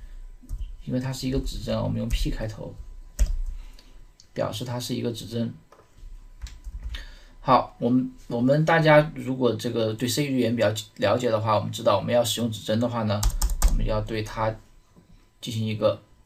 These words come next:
存储空间的一个分配。那么我们这个存储空间如何分配呢？我们用我们的 malloc 进行分配。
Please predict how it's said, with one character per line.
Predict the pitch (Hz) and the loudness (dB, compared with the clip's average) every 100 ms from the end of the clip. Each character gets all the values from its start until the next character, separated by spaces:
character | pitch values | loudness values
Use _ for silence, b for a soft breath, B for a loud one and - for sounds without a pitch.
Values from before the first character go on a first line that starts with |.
| - - | -20 -10
存 | 120 123 | -2 -2
储 | 110 | -2
空 | 117 | -4
间 | 120 117 | -2 -2
的 | 107 | -2
一 | |
个 | 107 | -4
分 | 123 127 | -4 -2
配。 | 156 - - _ - - _ B B B B B B B - - - | 0 -2 -4 _ -20 -20 _ B B B B B B B -20 -20 -10
那 | 151 139 | -2 2
么 | 135 | 4
我 | 107 | 4
们 | 117 | 0
这 | 131 | -2
个 | 127 | -2
存 | 127 139 | 0 -2
储 | 139 | -2
空 | - 139 | -2 -2
间 | 139 131 | 0 0
如 | 131 | 0
何 | 135 | -2
分 | 131 143 147 | -2 -4 -4
配 | - 170 | -2 2
呢？ | 147 139 - - - - - - B B B | 4 2 -2 -12 -16 -20 -20 -20 B B B
我 | 123 | -10
们 | 110 117 | -4 -2
用 | 123 | -2
我 | 107 | -2
们 | 107 | -4
的 | 113 | -4
malloc | 113 117 131 - - - | -2 -2 -2 -4 -16 -14
进 | 120 | -10
行 | 110 | -8
分 | 107 113 | -8 -8
配。 | - | -10